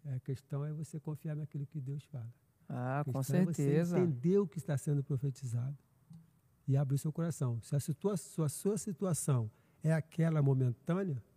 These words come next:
Speaker 1: então quando se tem uma profecia, você não vai ver, "Ah, se-, será que é pra mim?" Não. Pega logo, que senão vai ter outro que vai pegar na tua frente.
Speaker 2: <laughs> Outro faz assim, pum,
Speaker 1: Se for
Speaker 2: pegou.
Speaker 1: pra todos que tá na mesma situação,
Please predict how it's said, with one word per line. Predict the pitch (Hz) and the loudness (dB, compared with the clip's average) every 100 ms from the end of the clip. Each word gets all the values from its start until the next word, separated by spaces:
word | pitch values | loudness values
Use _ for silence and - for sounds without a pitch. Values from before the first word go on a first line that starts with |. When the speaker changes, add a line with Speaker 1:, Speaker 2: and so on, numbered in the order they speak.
| _ _ _ _ _ _ - | _ _ _ _ _ _ 0
Speaker 1:
então | 135 143 | 2 2
quando | 151 151 165 156 | 2 2 2 0
se | - 151 | -2 0
tem | - | 2
uma | 160 | 2
profecia, | 151 156 165 143 165 | 4 2 2 0 0
você | 160 | 0
não | 175 | 0
vai | 165 | 2
ver, | 160 165 | 2 2
"Ah, | 202 208 | 0 -2
se-, | - 175 170 | -2 -2 -2
será | - 190 175 175 190 | -4 -4 -2 -2 -4
que | - | -6
é | 170 | -6
pra | - 160 | -2 -2
mim?" | 196 214 | -2 -2
Não. | 143 131 113 - _ _ _ | -2 -2 -4 -12 _ _ _
Pega | 160 185 170 | 0 0 0
logo, | 151 170 185 | 0 0 -2
que | - | -6
senão | - 180 170 180 | -4 -2 0 0
vai | 185 | -2
ter | 180 | 0
outro | 180 185 | -2 0
que | |
vai | 175 | -4
pegar | 175 180 | -4 -2
na | 175 170 | 0 4
tua | 190 | 6
frente. | 165 170 180 185 180 | 6 8 8 8 8
Speaker 2:
<laughs> | 165 185 170 - 180 - 151 | 6 6 4 4 0 0 -2
Outro | 180 180 - | 0 2 4
faz | 196 196 | 4 6
assim, | 156 185 | 6 4
pum, | 151 254 330 339 | 4 0 0 0
Speaker 1:
Se | 202 190 165 | 4 6 6
for | - 196 | 6 6
Speaker 2:
pegou. | 208 170 | 6 6
Speaker 1:
pra | 196 196 | 6 4
todos | - 202 233 208 156 | 6 6 6 4 2
que | 185 | 0
tá | - 180 | 4 4
na | 180 | 6
mesma | 170 185 190 | 6 6 4
situação, | 180 - 175 160 - - 180 220 | 2 0 2 2 0 0 0 0